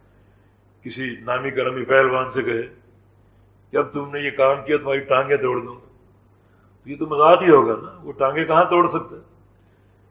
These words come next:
لیکن رسول کریم صلی اللہ علیہ وسلم نے جو بات کہی، وہ اللہ تعالیٰ نے آپ کو علم دیا، اس کی خبر دی، اور پھر جو اللہ رب العزت نے تنفیذ کی طاقت آپ کو عطا فرمائی تھی،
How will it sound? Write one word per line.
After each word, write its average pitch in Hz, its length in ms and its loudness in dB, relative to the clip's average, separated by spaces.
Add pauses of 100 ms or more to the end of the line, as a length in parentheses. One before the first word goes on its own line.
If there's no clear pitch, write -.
(220)
لیکن 123 260 -8
رسول 175 360 6
کریم - 20 2
صلی 175 120 4
اللہ 180 200 2
علیہ 160 160 2
وسلم 156 100 -2
نے 151 80 -6
جو 143 80 2
بات 131 320 2
کہی، 127 280 -4 (1000)
وہ 147 360 0 (160)
اللہ 131 200 -2
تعالیٰ 127 260 0 (220)
نے 120 100 -16
آپ 113 260 -4
کو 113 80 -10
علم 131 320 -8
دیا، 120 220 -8
اس 113 120 -6
کی 120 120 -16
خبر 143 320 0
دی، 117 140 -6 (1040)
اور 113 120 -10
پھر 151 300 -2 (160)
جو 120 160 -8
اللہ 127 160 2
رب 127 160 4
العزت 131 420 -2
نے 131 200 -14 (340)
تنفیذ 131 540 -8
کی 147 120 -8
طاقت 143 560 0 (380)
آپ 120 260 -2
کو 127 100 -4
عطا 117 240 -2
فرمائی 113 380 -10
تھی، 160 220 -18